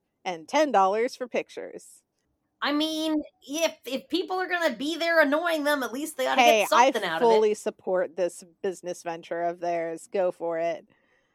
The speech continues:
Speaker 1: I'm not sure why the price difference was so high between information and pictures, though, but a picture lasts forever, so who really came out ahead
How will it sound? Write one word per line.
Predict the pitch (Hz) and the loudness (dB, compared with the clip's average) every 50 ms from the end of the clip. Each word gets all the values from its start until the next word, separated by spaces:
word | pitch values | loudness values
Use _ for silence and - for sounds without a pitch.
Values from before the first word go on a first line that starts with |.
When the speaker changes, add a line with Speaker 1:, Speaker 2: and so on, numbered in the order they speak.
| _ _ _ _ _ - | _ _ _ _ _ -2
Speaker 1:
I'm | 285 359 | 2 4
not | 403 381 311 254 262 | 4 4 2 2 0
sure | - 311 269 233 | 0 2 2 2
why | 208 196 190 190 208 247 | 4 4 6 6 6 4
the | 233 233 | 2 0
price | - 196 185 185 180 - - | 0 0 0 0 0 -2 -4
difference | - 220 214 - 233 254 254 226 - - | -6 -6 -4 -4 -6 -6 -6 -8 -10 -12
was | 190 175 - | -12 -12 -12
so | - - 226 226 220 - | -6 -2 -2 -2 0 2
high | - 202 202 208 226 220 | 2 4 4 4 2 0
between | 214 220 214 - - 214 190 - | -2 -6 -8 -10 -10 -12 -10 -10
information | - 190 190 185 - 196 190 190 196 214 - 214 202 175 | -12 -14 -12 -10 -10 -8 -8 -8 -8 -8 -10 -10 -12 -12
and | 147 - | -12 -10
pictures, | - 175 - - - 214 214 220 226 - | -10 -10 -10 -8 -8 -6 -6 -6 -6 -4
though, | - 254 254 254 262 269 269 240 190 202 | 0 2 2 4 4 2 2 0 -2 -4
but | 196 220 214 196 - - | -2 0 0 0 0 -4
a | - | -6
picture | - - 339 - - - 370 339 | -6 -6 -6 -6 -6 -6 -4 0
lasts | 269 254 262 269 - - | 0 0 0 0 -4 -8
forever, | - 240 - 190 202 190 - 180 180 180 | -10 -6 -4 -2 -2 -2 -2 -4 -6 -6
so | 170 - - 185 185 | -6 -6 -6 -6 -6
who | 185 233 269 254 | -6 -8 -10 -6
really | 240 254 226 208 196 | -6 -4 -4 -4 -6
came | - - 185 180 175 | -8 -10 -12 -10 -10
out | 170 170 170 | -10 -8 -8
ahead | 165 156 165 151 | -8 -8 -10 -10